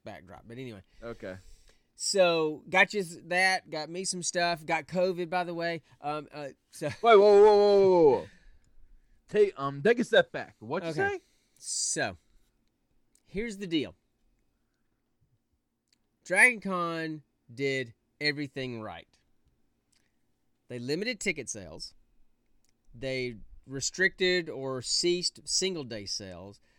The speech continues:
Speaker 1: because they tried to cut down the amount of the crowd, and it was definitely not as crowded this year. Um, you had to, mask mandates inside all ti-, all the time, unless you're eating or drinking.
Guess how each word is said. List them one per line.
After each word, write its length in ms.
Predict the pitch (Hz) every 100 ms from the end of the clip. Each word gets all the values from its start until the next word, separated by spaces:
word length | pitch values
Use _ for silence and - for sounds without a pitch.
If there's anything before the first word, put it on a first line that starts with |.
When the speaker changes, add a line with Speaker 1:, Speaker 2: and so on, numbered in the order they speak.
| _ -
Speaker 1:
because 180 | 127
they 100 | 123
tried 160 | 113 135
to 80 | 120
cut 300 | - 165 156
down 420 | 151 147 147 123
the 60 | 123
amount 240 | 123 127
of 100 | 139
the 60 | -
crowd, 500 | - 110 85 98 127 _ _ _ _
and 80 | 139
it 80 | 156
was 120 | 151
definitely 380 | 120 156 156 180
not 200 | 147 139
as 100 | 160
crowded 380 | - 127 110 101
this 200 | 101 -
year. 300 | 87 76 113 _ _ _ _ _ _ _ _ _ _ -
Um, 640 | 135 135 135 131 127 117 - _ _ _ _ _ _ _ _ _ _ _ _ _
you 340 | 127 131 160 170
had 300 | 170 165 135
to, 480 | 147 139 - 120 131 _ - _ _ _ _ -
mask 440 | 135 143 165 196
mandates 520 | 170 160 143 143 147 123
inside 560 | 139 151 104 95 101 _ _ -
all 240 | 127 139 143
ti-, 100 | 131
all 240 | 95 117
the 80 | 135
time, 300 | 117 101 98
unless 240 | 110 110
you're 80 | 123
eating 260 | 117 117 131
or 60 |
drinking. 420 | 110 104 92 92